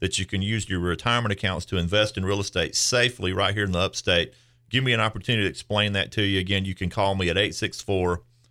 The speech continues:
four four four, seven six five zero. Um, we're buying and selling houses all the time. Um, I mentioned before the break that we were, um, gonna close next week on a property that we think's worth about two fifty. We're borrowing about a hundred sixty from one of our private lenders,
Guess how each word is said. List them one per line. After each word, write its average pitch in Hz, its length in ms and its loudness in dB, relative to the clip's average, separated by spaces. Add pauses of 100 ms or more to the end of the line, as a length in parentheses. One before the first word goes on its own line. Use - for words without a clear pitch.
(300)
four 156 240 2
four 90 280 -2
four, 87 460 0 (320)
seven 107 440 2
six 98 360 -2
five 92 340 0
zero. 98 500 2 (320)
Um, 80 140 -6
we're 95 140 2
buying 101 500 2
and 90 100 -2
selling 95 440 0
houses 98 460 2
all 92 160 2
the 87 100 -4
time. 101 440 -2 (260)
Um, 87 220 -4
I 87 100 -2
mentioned 101 400 0
before 98 340 0
the 90 100 0
break 95 400 2
that - 140 -4
we 98 180 0
were, 87 260 0 (340)
um, 85 300 -6
gonna 92 180 0
close 104 400 2
next 98 240 -2
week 101 300 0
on 90 160 -2
a 85 60 -4
property 92 480 0
that 82 120 -4
we 92 120 -2
think's 95 340 -6
worth 95 160 -4
about 92 240 -2
two 104 160 -4
fifty. 95 460 -2
We're 90 160 -2
borrowing 87 280 2
about 90 220 2
a 85 40 2
hundred 90 280 0
sixty - 360 -4
from 87 260 -4
one 92 120 0
of 85 80 -4
our 87 80 0
private 85 400 0
lenders, 87 540 0